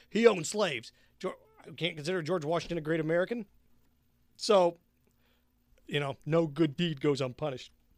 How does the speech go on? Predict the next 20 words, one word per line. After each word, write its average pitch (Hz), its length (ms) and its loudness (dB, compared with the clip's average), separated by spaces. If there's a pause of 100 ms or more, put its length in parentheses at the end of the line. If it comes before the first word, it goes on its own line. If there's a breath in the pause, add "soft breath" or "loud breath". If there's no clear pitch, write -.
(640)
But 151 220 -14
nonetheless, 131 400 -8 (260 soft breath)
that's 180 140 -4
why 175 120 2
I 147 40 -2
thought 147 140 0
I'd 135 80 -4
make 135 100 -8
the - 80 -16
Star 151 220 -6
Wars 135 180 -12
milk 127 220 -10
for - 80 -14
you 131 100 -12
guys. 143 460 -8 (180 loud breath)
<laughs> - 160 -18
Br-, 262 200 0
bring 285 180 6
a 277 60 8
little 262 340 4